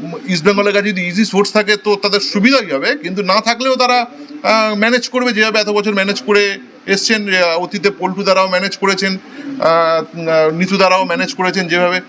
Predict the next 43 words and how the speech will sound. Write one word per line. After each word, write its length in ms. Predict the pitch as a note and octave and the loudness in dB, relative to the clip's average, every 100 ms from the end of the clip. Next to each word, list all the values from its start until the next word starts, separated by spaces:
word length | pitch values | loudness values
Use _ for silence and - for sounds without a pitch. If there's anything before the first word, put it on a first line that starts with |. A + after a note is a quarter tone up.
| - - | -14 -2
অন্ততপক্ষে 500 | E3+ G#3+ B3 B3+ B3+ C4 - - - | 0 2 2 0 0 -2 -4 -8 -2
ইস্টবেঙ্গল 400 | A#3+ B3 B3 A#3+ | 2 2 2 0
সুলভ 260 | A3+ A3+ | 2 2
একটা 200 | A3 A3 | 2 0
দল 240 | F3+ F#3+ G3 | 0 0 2
বানানো, 340 | F#3 F#3 F#3 | 2 0 -2
চ্যাম্পিয়নশিপের 640 | F#3 F#3+ F#3+ F#3 F#3+ F#3 | 0 0 2 -2 -2 -2
জন্য 220 | D3 F3+ | -2 0
দল 180 | F3 E3 | 2 2
বানানোর 280 | E3 E3 E3 | 2 -2 -2
চেষ্টা 260 | E3 D#3 E3 | -4 -2 -2
করবে। 220 | F3 G3+ | 0 0
কিন্তু 220 | B3 A#3+ | 2 2
এই 280 | A3 G3 A#3+ | 0 2 0
ব্যালেন্সটা 680 | A#3+ - D3 A#3 B3+ - G2+ - - C4 C4 C4+ B3 | 2 0 2 0 -2 -4 -4 -4 -12 -6 -4 -2 0
আমার 140 | A3+ | 2
মনে 140 | A3+ A#3 | 2 2
হয়, 100 | G#3 | 2
আবার 260 | D#3 G#3+ | 2 0
বলছি, 340 | F#3+ F#3 F#3 G3+ D3 | 0 -6 -6 -8 -4
বলছি 240 | F3 F3 | -4 -2
যে 140 | F#3 F3 | 0 -2
পাওয়ারের 480 | - - E3+ G3+ G#3+ | 0 0 2 2 0
ব্যালেন্স 360 | E3+ F3+ F3+ | -2 -4 -6
কিন্তু, 320 | - E3+ F3 | -8 -6 -4
মানি 220 | D#3+ D3 D#3+ | 0 0 2
পাওয়ারের 300 | F3 E3+ D3 | 2 2 0
ব্যালেন্সটা 540 | B2 D#3 E3+ - F3 | 0 -2 -6 -2 -2
কিন্তু 220 | E3 D#3+ | -2 -4
নষ্ট 280 | C#3+ B2+ B2+ | 0 0 0
হয়ে 140 | E3 | 0
যাচ্ছে, 200 | D#3 C#3+ | 0 0
যেটা 220 | C#3 D3 C3+ - - - | -2 0 -2 -6 -18 -4
ভারতীয় 280 | A#2+ C#3 E3 | 0 0 -2
ফুটবলের 320 | F3+ F3 F#3+ | -4 0 2
আমার 200 | F3+ F3 | 2 0
মনে 100 | F3 | 0
হয় 100 | F#3+ | -2
একটু 320 | F#3 F#3+ F3 - | 0 -2 -2 -4
খারাপ 380 | - D3+ C#3 B2 | 0 0 0 -4
নিদর্শন 440 | C3 C#3 C#3+ - G2+ | -4 -2 -2 -2 -4
আর 80 | |
কি। 460 | F2 - - B3+ C4 | -6 -14 -12 -8 -6